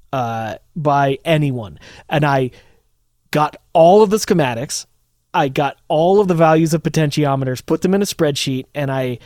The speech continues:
uh, did some statistics on it. And I found with six different values, you could make, like, forty-five of them. Uh, so I just said, "Okay, I'll put those six values on, and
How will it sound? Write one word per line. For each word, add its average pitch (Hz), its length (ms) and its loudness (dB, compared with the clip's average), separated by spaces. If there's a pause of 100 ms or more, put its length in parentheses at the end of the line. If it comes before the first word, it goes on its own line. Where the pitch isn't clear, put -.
(300)
uh, 135 240 -2
did 143 220 -2
some 143 220 -4
statistics 156 640 -4
on 135 160 -2
it. 127 160 -10
And 143 120 -4
I 143 120 -2
found 156 400 2
with 147 340 -2 (320)
six - 380 -4
different 202 360 0
values, 151 640 0
you 147 240 -4
could 143 240 -2
make, 143 260 -2
like, 139 180 -2
forty-five 127 840 -4
of 107 140 -12
them. 80 240 -16 (720)
Uh, 117 420 -6
so 175 440 4
I 160 220 2
just 156 360 -4
said, 147 280 0
"Okay, 147 240 -2
I'll 120 180 -4
put - 240 -4
those 147 220 2
six - 260 -2
values 135 420 -2
on, 131 380 -4
and 127 400 -6